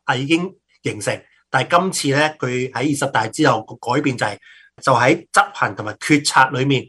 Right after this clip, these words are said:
基本上都係完全貫徹佢嘅意志啊，唔會有任何嘅雜音、扯後腿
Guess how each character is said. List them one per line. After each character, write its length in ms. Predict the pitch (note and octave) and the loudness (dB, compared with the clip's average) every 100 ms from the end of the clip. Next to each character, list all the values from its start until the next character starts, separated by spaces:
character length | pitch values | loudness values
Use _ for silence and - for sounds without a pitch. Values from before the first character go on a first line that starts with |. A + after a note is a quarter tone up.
| _ _ | _ _
基 140 | - G3 | 4 4
本 240 | D3 D#3+ | 4 2
上 240 | D#3+ B2+ A2+ | 2 0 2
都 80 | D3+ | 2
係 100 | C3+ | 2
完 720 | B2+ - _ B2 A2+ A2 A#2 | 0 -8 _ -12 -10 -10 -10
全 320 | - A2+ D3 _ _ _ _ _ - - | -6 -6 -6 _ _ _ _ _ -20 -4
貫 260 | D3+ D3 C#3+ | 2 4 4
徹 200 | - C#3+ | -2 -2
佢 140 | C3+ | -2
嘅 80 | B2 | -2
意 240 | C3+ C3 | -2 -4
志 300 | C3 C#3 - - | -2 -2 -2 0
啊， 240 | B2+ A2 G2 | 2 2 -4
唔 200 | A2 A2+ | -8 0
會 120 | C3+ | 4
有 140 | C#3 | 4
任 320 | C#3+ B2+ A#2+ A#2 | 4 2 0 -4
何 280 | G#2+ G#2+ - | -2 -2 2
嘅 180 | C3 - | 0 4
雜 180 | - - | 0 2
音、 340 | D3+ C#3+ D3 C#3+ | 2 4 4 -4
扯 200 | B2 B2+ | -4 0
後 180 | B2 A2+ | 0 -2
腿 480 | A2 A2 A#2+ C#3+ | -4 -4 0 0